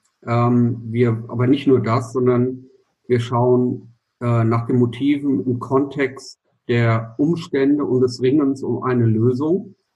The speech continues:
Weil wenn es diese Umstände nicht gäbe und das Ringen um die Lösung, dann wäre es ziemlich langweilig, irgendwas Neues entwickeln zu wollen. Weil <clears throat> da gibt's ja nicht, wie Sie sagten schon, keine, keine, keine Schmerzen. Aber wir ringen ständig um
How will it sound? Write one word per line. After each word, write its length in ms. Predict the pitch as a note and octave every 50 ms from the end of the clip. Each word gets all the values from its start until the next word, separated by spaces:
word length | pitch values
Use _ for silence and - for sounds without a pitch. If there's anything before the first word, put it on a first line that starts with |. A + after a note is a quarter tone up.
| _ _ _ _ _ _ _ _ _ _ -
Weil 220 | A#2+ B2+ B2+ B2
wenn 140 | C3 C3+ C#3
es 160 | C3+ - -
diese 240 | - C#3+ C3 B2+ C3+
Umstände 560 | - F3+ B3 - - - - D3 C#3 C3+ C3
nicht 240 | B2+ B2 A#2 A2+ -
gäbe 260 | A#2 A#2 A#2+ A#2 A#2+
und 180 | B2 A#2 A#2 A#2+
das 160 | A#2 - -
Ringen 180 | C#3+ D#3 E3
um 120 | C3+ C3+ C3+
die 100 | C3 B2+
Lösung, 680 | B2 C3+ D#3+ E3+ C#3+ C#3+ C3+ C3 C#3+ E3 F3 E3 - - _ _ _ _ -
dann 140 | B2 A#2+
wäre 100 | A#2+ B2+
es 140 | B2+ B2+ -
ziemlich 280 | - D3 D3 C#3 A#2+ -
langweilig, 580 | B2+ B2+ D3 D#3 C3+ B2 A#2+ B2 B2+ C3 B2+
irgendwas 320 | - C3 B2+ B2+ A#2+ A#2 A#2
Neues 280 | B2+ B2 B2 A#2+ A#2
entwickeln 460 | B2+ A#2+ A2+ A#2 C#3+ - - C3 B2 -
zu 140 | - G2+
wollen. 540 | G2 G#2 G#2 A2+ A#2 C3 D#3 G3+ G#3+ - - _ _ _ _ _ _ _ -
Weil 600 | A#2 A#2 B2 B2+ B2+ C3 C3 C3 C3 B2+ B2 - _
<clears throat> 80 | _ -
da 240 | - F3+ F#3+ E3+ D3
gibt's 220 | B2+ - - -
ja 80 | - C#3
nicht, 180 | C3+ C#3 A#2+
wie 120 | B2+ B2+ A#2+
Sie 140 | B2 A#2+ A2
sagten 380 | - B2+ B2+ - - C3+ B2
schon, 380 | - C3+ C3 C3 B2+ A#2+ G#2+ G#2+
keine, 360 | - B2+ B2+ B2+ B2+ B2 A#2+
keine, 460 | - - B2+ B2+ B2 A#2+ A#2+ A#2 A2+ -
keine 280 | - B2+ B2 B2 A#2+
Schmerzen. 580 | A#2 - B2 B2 B2 B2+ B2+ B2+ - - G#2 -
Aber 460 | - A2+ A#2 A2+ A2 A2 A2 G2 G#2+
wir 320 | A2 G#2 - A#2 B2 A#2+ A#2
ringen 320 | C3 D3 E3 E3 D3+ C#3+
ständig 560 | C3+ - - D3+ C#3+ E3+ E3 D3 C#3+ C#3+ -
um 360 | - C3 B2+ B2 B2 A#2+ A#2+